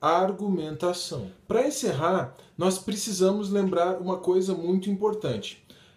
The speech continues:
Nós já vimos no vídeo sobre a ideologia dinâmica da interpretação e também no vídeo sobre a diferença entre cortes de cassação e cortes supremas, eu vou deixar esses dois vídeos aqui na descrição,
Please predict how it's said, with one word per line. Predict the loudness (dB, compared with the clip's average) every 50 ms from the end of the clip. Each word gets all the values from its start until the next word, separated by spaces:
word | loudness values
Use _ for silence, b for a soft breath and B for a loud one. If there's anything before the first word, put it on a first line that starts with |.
| b
Nós | 0 2 2 4 4
já | 4 2
vimos | 2 2 0 0 2 0 -2 -4 -6 -10 -12 -6
no | 0 0 0 0 2
vídeo | -2 -2 -4 -2 -2 -2 -2
sobre | -2 4 4 4 4 4 2 0 2
a | 4 4 2
ideologia | 2 0 0 0 0 0 0 0 -2 -2 -4 -4 -4 -4 -2
dinâmica | 0 0 0 0 0 0 -2 -2 -2 -4 -2 -2 -2 -2
da | -2 -4
interpretação | -4 -4 -6 -8 -6 -6 -6 -2 -2 -2 -2 -2 -4 -4 -6 -6 -8 -12 b b b b b b
e | -8
também | 0 2 4 4 6 4 4 2
no | 0 -4
vídeo | -4 -2 -2 -2 -2 -2
sobre | -6 -2 0 0 0 0 -2 -6 -4
a | -4 -4
diferença | -4 -2 -4 -2 0 0 -2 -2 -4 -8 -8 -6
entre | -4 -4 -4 -4 -6 -8 -8 B B B B B B
cortes | 2 4 6 6 6 4 0 -6 -8 -6
de | -6 -4
cassação | -2 0 -2 0 0 -4 -4 -2 -2 -2 -2
e | -2
cortes | -2 0 2 2 2 0 -2 -6
supremas, | -8 -8 -6 -4 -4 -2 -2 0 -2 -2 -4 -6 -10 -16 B B B B B
eu | -4 -2
vou | 0 2
deixar | 2 2 2 2 0 -2
esses | -2 -2 -4 -6 -4
dois | 0 2 2 2 2
vídeos | 0 -6 -8 -8 -4 -6
aqui | -6 -6 -6 -6
na | -6 -6
descrição, | -8 -10 -10 -12 -12 -12 -12 -10 -6 -2 -2 -2 -2 -4